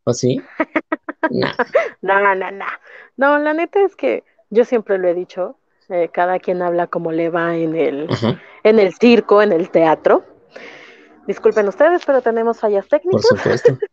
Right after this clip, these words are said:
Speaker 2: <laughs> Entonces, yo
Speaker 1: Son parte
Speaker 2: realmente
Speaker 1: de las fallas. <laughs>
Speaker 2: Sí, exactamente. O sea, no, no digo que, que todos los hombres, sino, no, no, no, no, no. Simple y sencillamente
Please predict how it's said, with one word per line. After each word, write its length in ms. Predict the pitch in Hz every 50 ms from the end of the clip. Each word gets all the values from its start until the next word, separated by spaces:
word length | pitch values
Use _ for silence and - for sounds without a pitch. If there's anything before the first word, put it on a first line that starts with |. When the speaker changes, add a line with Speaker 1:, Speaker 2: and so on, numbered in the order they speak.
| _ _ _ _ _ _
Speaker 2:
<laughs> 680 | - - - - - - - - - 294 269 233 _ _ - - - - - -
Entonces, 600 | 254 269 277 269 - 330 330 285 - 294 294 285 - - - _ _ _ _ _ _ _ _ _
yo 180 | - 247 330 381
Speaker 1:
Son 160 | 392 453 453 440
parte 260 | 359 294 277 254 247
Speaker 2:
realmente 160 | 254 254 -
Speaker 1:
de 60 | -
las 140 | 104 104 -
fallas. 500 | - 113 - - - - - - - - - - _ _ _ _ _
<laughs> 480 | - 151 - 156 156 156 - - - _
Speaker 2:
Sí, 100 | - 170
exactamente. 720 | 147 160 - - - - _ 175 160 - - 156 - - - - - _ _ _ - - - - - - _ _ _ _ _
O 80 | - -
sea, 200 | - 254 240 -
no, 300 | - 254 254 277 294 302 330
no 160 | 302 339 359
digo 220 | 330 302 285 277
que, 280 | 247 - 180 160 - - -
que 80 | -
todos 240 | - - 202 196 214
los 200 | 202 180 - - -
hombres, 440 | 185 202 208 220 220 208 208 196
sino, 200 | - 202 196 -
no, 260 | - - 262 285 302 302
no, 140 | 285 302 277
no, 120 | 277 294
no, 120 | 277 277 269
no. 240 | 269 269 240 - _ - - - - - _ _
Simple 440 | _ _ - - 392 349 - 392 392
y 40 | 370
sencillamente 1040 | 359 262 202 190 - 208 208 220 226 214 208 202 196 202 202 196 208 202 202 196